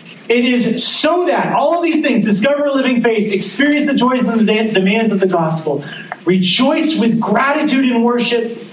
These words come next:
and respond with generosity and service to others, so that, that's a big one,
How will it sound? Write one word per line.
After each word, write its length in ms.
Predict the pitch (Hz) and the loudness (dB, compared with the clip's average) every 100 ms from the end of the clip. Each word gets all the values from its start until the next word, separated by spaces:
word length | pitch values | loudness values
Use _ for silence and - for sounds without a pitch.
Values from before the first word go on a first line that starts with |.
| - 370 - - | -12 -10 -10 -2
and 160 | 196 | 0
respond 560 | 202 196 - 262 311 302 | 2 0 0 0 0 0
with 80 | - | 0
generosity 680 | 247 247 240 233 226 226 220 | 0 0 0 0 -2 0 2
and 200 | 202 - | 0 0
service 340 | 226 226 202 | 0 0 0
to 120 | - | 0
others, 480 | 208 214 214 - - | 0 0 -2 -4 -4
so 460 | - - 349 370 370 | -2 0 0 0 0
that, 500 | 294 220 208 - - - - - - - - - - - | 0 -2 -2 -6 -10 -16 -20 -20 -20 -20 -20 -20 -20 -2
that's 200 | 196 226 | 0 2
a 40 | |
big 200 | 220 233 | 2 0
one, 420 | 185 151 147 147 | 0 0 -2 -4